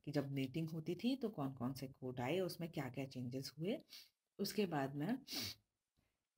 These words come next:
हमने देखा कि, अ, आईसीबीएन में लैटिन लैंग्वेज को ही क्यों यूज़ किया जाता है, बायनोमियल नोमेनक्लेचर क्या है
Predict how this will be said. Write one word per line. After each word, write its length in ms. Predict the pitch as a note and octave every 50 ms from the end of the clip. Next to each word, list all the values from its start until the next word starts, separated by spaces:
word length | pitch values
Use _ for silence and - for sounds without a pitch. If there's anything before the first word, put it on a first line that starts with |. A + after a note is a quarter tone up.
| - -
हमने 240 | E3+ D3+ D3+ D3+ D3
देखा 340 | C#3+ C#3+ C#3+ C#3+ F#3 A3 A#3+
कि, 420 | A#3 - F#3+ G3 G3+ G#3+ G#3 - -
अ, 160 | D#3 D3+ -
आईसीबीएन 580 | - G#2+ C3+ D3 D3+ - D#3+ D#3 D3+ D3+ C#3+ C#3+
में 140 | C#3+ D3+ D3+
लैटिन 300 | C#3+ C#3 C3+ C3 D#3 D3+
लैंग्वेज 380 | D3 C#3+ C#3 C3+ C3+ C#3 C3
को 140 | - - C#3
ही 140 | C#3 D#3+ F3
क्यों 220 | E3 - F3 E3
यूज़ 240 | D#3 D#3+ E3 D#3+ D#3+
किया 200 | - - D#3+ D#3+
जाता 300 | D#3+ D#3+ D#3 D3+ D#3 E3+
है, 240 | D#3+ E3 D#3+ E3+ E3+
बायनोमियल 580 | D#3 D3+ C3 B2+ B2 C3 B2+ B2+ B2+ B2+ C3 C3
नोमेनक्लेचर 840 | C3 C3+ C#3+ D3+ D#3 E3 E3 E3 D#3+ - E3 D#3+ D#3+ D#3+ E3 D#3+
क्या 200 | D#3 - D#3+ D#3+
है 360 | D#3+ D#3+ D#3 D#3+ D#3+ D#3+ D#3+